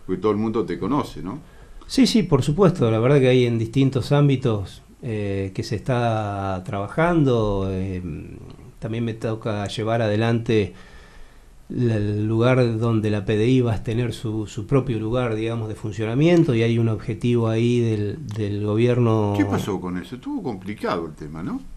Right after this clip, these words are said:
Speaker 2: No, no, está avanzando, estoy cien por ciento ocupado en esa cuestión. La semana pasada vinieron de Catastro, de la Dirección de Catastro de Rosario, a hacer la inspección que es necesaria dentro del,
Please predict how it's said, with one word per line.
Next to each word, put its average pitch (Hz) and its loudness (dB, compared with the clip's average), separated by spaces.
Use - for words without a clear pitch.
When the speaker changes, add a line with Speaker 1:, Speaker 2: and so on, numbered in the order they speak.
Speaker 2:
No, 269 0
no, 220 8
está 151 6
avanzando, 127 6
estoy 117 4
cien 147 2
por 123 0
ciento 143 6
ocupado 127 4
en 127 4
esa 127 0
cuestión. 165 2
La 139 4
semana 123 0
pasada 127 2
vinieron 120 4
de 113 2
Catastro, 117 -2
de 110 -2
la 110 -2
Dirección 107 -4
de 117 -2
Catastro 110 -2
de 101 -6
Rosario, 127 0
a - 0
hacer 113 -6
la 113 -2
inspección 113 -6
que 117 -8
es 107 -6
necesaria 110 -4
dentro 110 -4
del, 98 -6